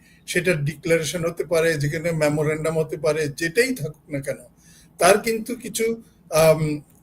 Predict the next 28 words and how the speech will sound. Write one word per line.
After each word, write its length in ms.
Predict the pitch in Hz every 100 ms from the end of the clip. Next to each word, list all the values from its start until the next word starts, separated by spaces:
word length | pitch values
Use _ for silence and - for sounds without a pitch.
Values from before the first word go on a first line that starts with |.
| _
আহ, 320 | - - - - _ _ -
সমান্তরালভাবে 1160 | - - - 180 202 208 220 220 214 214 220 202
ফেয়ারনেস 800 | - 170 190 196 202 214 202 180
মেইনটেইন 420 | 170 165 220 247
করে 260 | 208 143 - _ - -
কতগুলো 440 | 165 175 196 208
জিনিস 500 | 180 156 180 196 - - _ _ -
সেটার 360 | - 165 180
মধ্যে 280 | 175 165 202
স্ট্রাকচারে 600 | - - 165 - 202 190
থাকতে 340 | 139 143 -
হয়। 220 | 147 123 107 _ _ -
এটাকে 340 | 165 170 190
বলা 440 | 180 160 165 170
হয় 200 | 156 175 175 - - _ _ _ _ _ _ _ _ _ -
four 120 | 190 196
corners 440 | 196 165 170 160
of 100 | 175
the 140 | 151
document, 440 | 143 139 143 123 113 _ -
রাইট? 180 | 160 190 _ - - -
এখন 260 | - 208 226
এই 120 | 214
four 280 | 156 - 202 226
corners 380 | 208 208 208 214
of 100 | 214
the 120 | 202
document-এ 560 | 175 165 190 196 196